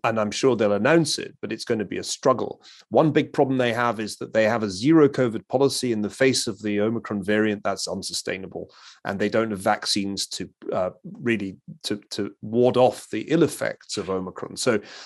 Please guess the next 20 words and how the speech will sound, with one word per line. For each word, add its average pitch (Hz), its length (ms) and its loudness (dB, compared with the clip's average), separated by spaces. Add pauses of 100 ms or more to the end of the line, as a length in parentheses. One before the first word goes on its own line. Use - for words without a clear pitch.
(120)
they're 147 180 8
in 131 100 4
trouble 180 380 6
there. 131 380 6
That's 135 280 2
gonna 147 180 2
be 117 120 -2
a 107 60 -2
major 123 420 0
issue, 117 260 -4
at - 100 -12
least 127 300 -2
for - 80 -10
the 104 80 0
next 104 260 -4
two 101 220 -4
quarters. - 640 -4 (400)
Uh, 104 160 2 (140)
they 127 160 4
are 113 240 2